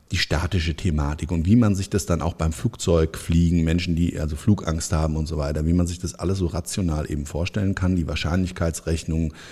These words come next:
und so weiter und so weiter. Dann hab ich mir gedacht, „Also jetzt mal wirklich, du glaubst an Bestimmung des Lebens?“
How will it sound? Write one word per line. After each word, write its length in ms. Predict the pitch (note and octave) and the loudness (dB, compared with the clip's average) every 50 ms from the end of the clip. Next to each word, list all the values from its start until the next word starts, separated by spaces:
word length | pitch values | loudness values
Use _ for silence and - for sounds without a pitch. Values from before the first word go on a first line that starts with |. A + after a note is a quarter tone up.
| - - - - | -18 -20 -12 -4
und 180 | - D3 C3+ A#2+ | 2 4 4 4
so 140 | G2+ F2+ D#2+ | 4 4 4
weiter 240 | E2+ E2+ F2 F2 E2+ | 4 4 4 4 2
und 80 | E2 E2 | 0 0
so 120 | D#2+ D#2+ | 0 0
weiter. 160 | D2 D2 E2 | 0 0 0
Dann 140 | F2+ F#2 E2+ | 0 0 0
hab 80 | E2+ F#2 | -2 -2
ich 80 | - - | -2 -2
mir 80 | F#2+ | 0
gedacht, 160 | F2+ D#2+ D#2+ | 0 0 -2
„Also 140 | D#2+ D#2+ E2+ | -2 -2 -2
jetzt 140 | E2 D#2 - F2 | -2 -2 -2 -4
mal 80 | D#2 | -4
wirklich, 340 | C#2+ C#2+ - - C2 - - - - - - - | -4 -6 -8 -10 -14 -16 -18 -20 -20 -14 -8 -6
du 80 | F#2 | -4
glaubst 360 | E2 E2+ F2+ G2+ - - - | 0 2 2 2 2 0 -4
an 140 | - G2+ F#2+ | -4 -2 -2
Bestimmung 460 | F2+ F2 - - G2 G2+ G#2+ A2 G2+ | -2 -2 -2 -2 0 2 2 2 2
des 140 | F2 E2 E2 | 0 -2 -2
Lebens?“ 440 | D#2 D2+ E2 G2 A#2 B2 B2+ - | 2 2 2 4 2 0 -2 -4